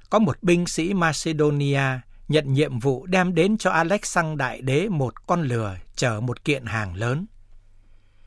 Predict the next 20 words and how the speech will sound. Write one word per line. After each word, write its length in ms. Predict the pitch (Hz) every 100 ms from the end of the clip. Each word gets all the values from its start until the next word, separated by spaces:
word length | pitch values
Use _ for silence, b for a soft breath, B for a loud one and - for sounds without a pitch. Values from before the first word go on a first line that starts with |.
| - - - -
Đi 180 | 214
được 220 | 202 135 -
hơn 260 | 196 202
nửa 200 | 135 104
đường, 340 | 110 131 117 92 - - -
con 160 | 196
lừa 300 | 170 131 107 92
quá 200 | 160 196
mệt 260 | 170 120 117
mỏi 340 | 113 92 80 - - -
nên 320 | 156 165 156
nằm 260 | 123 101 95
bẹp 180 | 113 -
xuống, 340 | - 139 156 190 -
nhất 200 | 196 254
định 200 | 175 143 -
không 320 | - 151 131
tiếp 180 | - 190 -
tục 200 | 120 107
nữa. 260 | 120 135